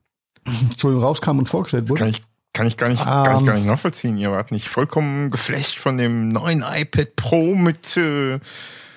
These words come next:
Speaker 2: Computerleistung, so richtig echter Computerleistung?
Speaker 1: Also, ich hab kurz überlegt, ob ich mein iPad Pro zwanzig zwanzig in die Mülltonne drehe. Ja? <laughs> Ge-,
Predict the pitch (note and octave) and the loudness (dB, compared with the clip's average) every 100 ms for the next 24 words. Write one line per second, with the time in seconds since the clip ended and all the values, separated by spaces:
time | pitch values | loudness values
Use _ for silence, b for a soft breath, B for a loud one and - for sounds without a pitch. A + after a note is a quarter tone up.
0 | B B - C#3 D#3+ E3 D#3+ F#3 F3 D3+ | B B -2 0 2 2 2 2 2 2
1 | D3+ - - - - C#3 C#3 D3 - F#3+ | 0 -4 -8 -10 -6 0 0 2 2 2
2 | F3+ F3 F3 - F3 E3 D3 C#3 B2 - | 2 0 -2 -2 -4 -2 0 -2 -2 -4
3 | D#3 - E3 - - - - - - D3+ | -4 -4 -8 -6 -6 -6 -6 -8 -4 -4
4 | - D#3+ F3+ E3+ E3 E3+ - F3+ G3 B | -2 -2 0 2 2 0 -4 -4 -4 B
5 | B B B - _ _ - D#3 D#3 - | B B B -20 _ _ -2 0 0 -4
6 | _ _ _ - - F3 F#3 - - G#3 | _ _ _ -16 -4 0 0 -2 -4 -2
7 | - F#3+ F#3 G3 - D3 D#3+ D3 D#3+ E3 | 0 2 2 0 -2 0 0 0 -2 0
8 | E3+ C3+ B2+ D#3 E3+ - C#3+ C#3 A#2+ D#3+ | 0 -2 -2 0 0 0 0 -2 -4 -4
9 | G#3 D3+ B2 C3 G3+ D4 D#3+ B2+ A2 A2+ | -2 0 2 2 2 2 0 0 0 0
10 | - E3+ E3+ D#3+ E3+ D3+ E3 D#3 E3+ - | 0 2 2 2 2 0 0 0 0 -2
11 | E3 - C#3+ D#3+ G3+ | -4 -4 -6 -2 0